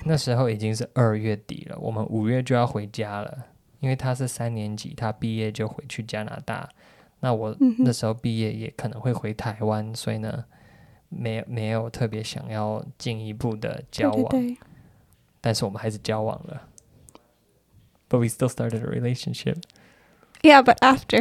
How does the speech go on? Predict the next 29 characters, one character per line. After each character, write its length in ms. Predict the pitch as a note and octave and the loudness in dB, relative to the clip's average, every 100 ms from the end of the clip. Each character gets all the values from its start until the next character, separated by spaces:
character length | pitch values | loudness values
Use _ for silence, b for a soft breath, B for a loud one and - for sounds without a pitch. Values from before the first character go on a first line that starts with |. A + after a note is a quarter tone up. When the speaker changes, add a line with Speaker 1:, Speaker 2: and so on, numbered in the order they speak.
| B3+ | 8
Speaker 1:
But 160 | C#3+ | 8
after， 540 | C3+ G#2+ G2+ B2 A2 E3 | 8 4 2 -2 4 4
对， 240 | G#2+ A2 | 2 -4
<laughs> 40 | A#2+ | -2
但 120 | A2 | -2
是 180 | - A2 | 0 2
没 120 | A2 | 2
有 80 | G#2+ | 2
那 100 | G#2+ | -2
么 160 | G#2+ - | -6 -4
快。 180 | A2 G2+ - _ b b b b b - | -6 -6 -12 _ b b b b b -14
对， 140 | - A#2+ | -10 -6
这 80 | |
就 100 | A2+ | -2
是 80 | A#2 | 2
我 80 | A2 | 4
们 260 | G#2+ G#2+ G#2 - | 2 -2 -6 -8
第 140 | A2+ | -4
一 60 | A2 | -4
次 160 | - G#2+ | -4 -6
的 100 | G2+ | -6
见 200 | - A2 | -4 -4
面。 460 | A2+ - C3 C3 - _ _ _ - | -4 -6 -8 -10 -14 _ _ _ -8
所 140 | - | -2
以 40 | B2+ | 0
说 220 | - C#3 | 2 2
穿 220 | - C#3 | 2 0
了， 60 | B2+ | 0
哦， 320 | C3+ A#2 | 0 0